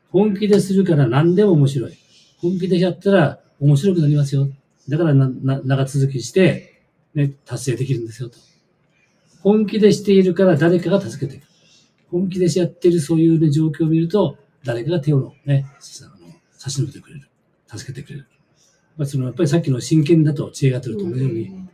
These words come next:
Speaker 1: 真剣さ、本気さっていうのがないと、やっぱり周りもついてこない。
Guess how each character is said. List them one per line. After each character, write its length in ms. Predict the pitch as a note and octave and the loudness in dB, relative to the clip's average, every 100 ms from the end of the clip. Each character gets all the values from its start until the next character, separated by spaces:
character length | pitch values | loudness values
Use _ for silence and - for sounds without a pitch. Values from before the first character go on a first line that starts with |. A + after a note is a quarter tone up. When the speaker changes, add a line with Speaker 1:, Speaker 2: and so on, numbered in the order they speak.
| _ | _
Speaker 1:
真 260 | - D3 D3 | -2 0 2
剣 180 | D#3 | 2
さ、 140 | C3+ A#2 | 0 0
本 180 | C#3 C3+ | 2 4
気 60 | |
さ 220 | - C#3 | 2 -4
っ 520 | - _ _ _ _ - | -6 _ _ _ _ -4
て 60 | |
い 40 | C#3 | 0
う 40 | |
の 60 | C3 | 2
が 60 | |
な 80 | D3 | 2
い 80 | F3 | 2
と、 80 | G3+ | 0
や 60 | |
っ 60 | C#3+ | 0
ぱ 100 | C3 | -2
り 200 | G#2+ - _ _ C#3 | -4 -10 _ _ -6
周 180 | A#2 A#2 | -4 -6
り 40 | |
も 80 | G#2+ | -6
つ 140 | - | -4
い 60 | C3+ | -4
て 80 | B2+ | -4
こ 80 | |
な 120 | A2+ | -12
い。 80 | - | -18